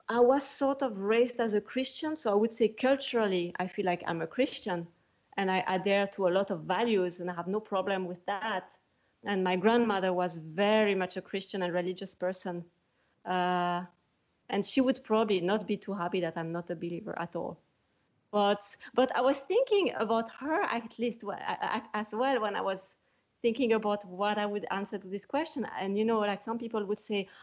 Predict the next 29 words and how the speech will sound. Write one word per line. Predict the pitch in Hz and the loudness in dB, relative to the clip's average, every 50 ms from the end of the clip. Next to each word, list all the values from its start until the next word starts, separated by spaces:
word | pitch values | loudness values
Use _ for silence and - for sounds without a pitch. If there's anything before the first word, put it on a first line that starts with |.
| - _ _ - | -20 _ _ -2
they | - 214 208 | 2 2 2
think | 190 - - - 254 254 254 214 | 2 0 -6 -4 -2 0 4 4
they | 220 | 6
will | 202 202 185 180 | 6 6 2 0
be | 175 202 196 190 | -2 -2 -2 -2
re-, | 185 196 214 202 190 185 - - - - | 2 2 2 2 2 -2 -4 -6 -10 -10
reunited | 170 180 208 214 208 190 180 185 196 214 220 220 220 202 - 175 | -4 0 0 2 2 2 2 2 2 2 0 0 0 -2 -4 -4
with | 190 196 185 | -6 -6 -2
their | 202 180 175 | -2 -2 0
loved | 170 180 202 226 214 214 - | 0 2 2 0 0 -2 -4
ones. | 185 160 165 170 165 165 - - - | -2 -2 0 0 0 -2 -4 -10 -8
And | - 185 175 175 | -6 -4 -2 0
my | 190 214 240 | 2 2 4
grandmother | 220 233 220 220 214 202 196 196 | 4 4 4 4 4 4 2 0
is | 190 165 | 0 0
actually | - 190 - 220 208 | -2 -4 -2 -4 -4
one | 185 180 185 190 202 202 | -2 -2 -2 -2 -2 -2
of | 202 196 180 180 | -2 -4 -4 -4
the | 185 185 175 175 - _ _ _ _ _ _ _ _ _ _ _ | -4 -4 -4 -4 -10 _ _ _ _ _ _ _ _ _ _ _
few | - - 233 226 240 262 254 254 240 220 196 165 - - _ _ _ _ - | -14 -8 -6 -2 0 2 4 6 8 8 6 6 2 -4 _ _ _ _ -14
very | 175 170 175 175 208 220 226 247 247 240 240 233 226 | -14 -10 -4 2 2 4 6 6 8 6 6 6 4
dear | 214 180 - 220 233 240 240 233 | 0 0 2 4 6 6 6 4
people | 233 233 214 214 - 208 202 196 | 2 -2 -6 -4 -4 -4 -4 -2
that | 185 180 - | -2 -4 -2
I've | 180 175 170 160 | -2 -4 -2 -2
lost. | 180 202 240 247 190 175 - - _ - - _ _ _ _ _ _ _ _ _ _ - | 0 0 0 0 -2 -4 -6 -14 _ -20 -20 _ _ _ _ _ _ _ _ _ _ -2
And | 208 202 202 202 202 202 - - - - _ _ _ _ _ _ _ _ _ - | 0 2 2 2 2 0 -2 -6 -16 -20 _ _ _ _ _ _ _ _ _ -6
I'm | - 220 233 240 | -4 0 2 4
like, | 240 240 240 247 240 - | 4 4 4 2 0 -4